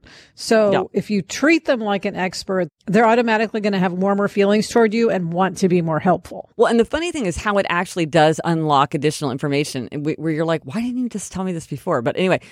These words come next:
Speaker 2: so here's the most striking example of when I use this. So, Elizabeth, you remember when our family was getting ready to travel to Europe for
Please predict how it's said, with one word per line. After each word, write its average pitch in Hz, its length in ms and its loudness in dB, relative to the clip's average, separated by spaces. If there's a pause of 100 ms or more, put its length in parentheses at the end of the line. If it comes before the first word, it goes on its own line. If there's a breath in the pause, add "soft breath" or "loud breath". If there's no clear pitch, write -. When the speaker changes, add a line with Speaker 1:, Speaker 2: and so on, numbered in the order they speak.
(180 loud breath)
Speaker 2:
so 196 200 2
here's 262 260 -2
the 214 180 0
most 175 580 2 (280)
striking 165 560 -2
example 135 420 -8
of 120 80 -12
when 123 100 -10
I 117 60 -10
use 107 320 -12
this. - 160 -20 (420 soft breath)
So, 196 360 4
Elizabeth, 196 360 4
you 233 220 -2
remember 190 800 0
when 165 640 -4 (1000)
our 202 100 4
family 202 340 2
was 175 160 -2
getting 175 260 0
ready 160 340 2
to - 180 -14
travel 151 480 0
to 160 120 -8
Europe 147 420 0
for 143 560 -2